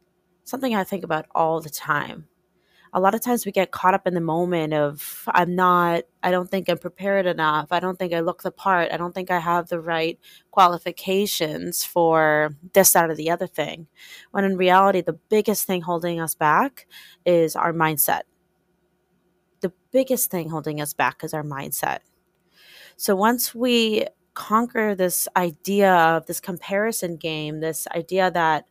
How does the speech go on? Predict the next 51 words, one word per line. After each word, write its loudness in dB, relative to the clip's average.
I 0
ca-, -14
I -2
have 4
to 0
look -2
like -2
this -2
person, -2
or 0
I 0
have 0
to 0
do, -4
have -2
this -4
kind -6
of -6
career -4
path -2
or -6
whatever 0
it -4
might -8
be -4
to -14
go -2
after -2
what -2
I -4
want. -4
Once -10
we -8
get -6
rid -6
of -4
all 2
of -2
that 2
in -6
our -4
head 0
and -4
kind -6
of -6
get -6
back -2
into -6
what 2
I 0
want, -2